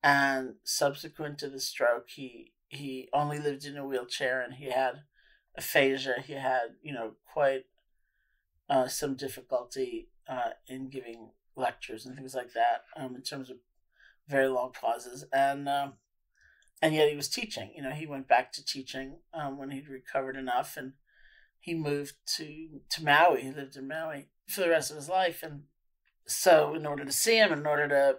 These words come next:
be able to teach with him, we, you know, used to go to Maui, which was not really a terrible hardship. And, uh, teach with him. And I remember sitting in the back of the room once, one year. So this is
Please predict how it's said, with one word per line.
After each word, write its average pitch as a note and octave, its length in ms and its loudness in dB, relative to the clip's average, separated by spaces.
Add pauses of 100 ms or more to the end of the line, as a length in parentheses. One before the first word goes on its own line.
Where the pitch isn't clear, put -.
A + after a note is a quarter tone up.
be D#3 100 -6
able C3 220 -4
to B2+ 420 -2 (100)
teach F#3 260 -2
with E3+ 100 -2
him, C3 220 -8 (100)
we, C3+ 360 -14 (260)
you D3 100 -10
know, A#2 320 -6
used - 180 -10
to - 60 -14
go B2+ 80 -8
to B2 80 -8
Maui, - 320 -2 (360)
which - 140 -6
was C3 140 -12
not B2 320 -4
really A#2+ 260 -12
a B2+ 60 -20
terrible A#2 320 -10
hardship. D3+ 480 -6
And, C#3 300 2
uh, C3+ 200 0 (1120)
teach - 280 0
with E3+ 140 -4
him. C#3 180 0
And C#3 100 -2
I D3+ 80 6
remember F3 500 2
sitting D#3 320 -4
in C#3+ 80 -12
the C#3+ 60 -12
back D3+ 360 6
of E3 80 -4
the D3 80 -8
room C#3 480 -10 (160)
once, B2+ 460 -4
one C#3 240 -8
year. B2+ 380 -8 (1040)
So - 160 -4
this F#3+ 200 -4
is C#3+ 120 -10